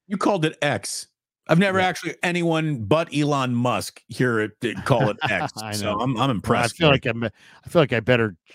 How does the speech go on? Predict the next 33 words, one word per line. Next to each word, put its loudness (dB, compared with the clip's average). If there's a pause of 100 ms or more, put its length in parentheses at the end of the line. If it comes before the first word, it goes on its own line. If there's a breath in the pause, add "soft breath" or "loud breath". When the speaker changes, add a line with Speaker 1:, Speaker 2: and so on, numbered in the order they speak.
(160)
Speaker 2:
switch 0
it -2
up 2
here. -2 (640)
Um, 4
here, 6
I'm 4
gonna 4
show 2
you 6
this -2
play. -2 (2000)
This -4
is -6
a 0
play 2 (200)
that -8
you -10
guys, -4 (640)
this -6
is -6
a 4
play 6
that, 4 (320)
that 0
really 4 (560)
makes 0
you -8
go, 4
"What? -2 (280)
Wait -2
a -4
second." -12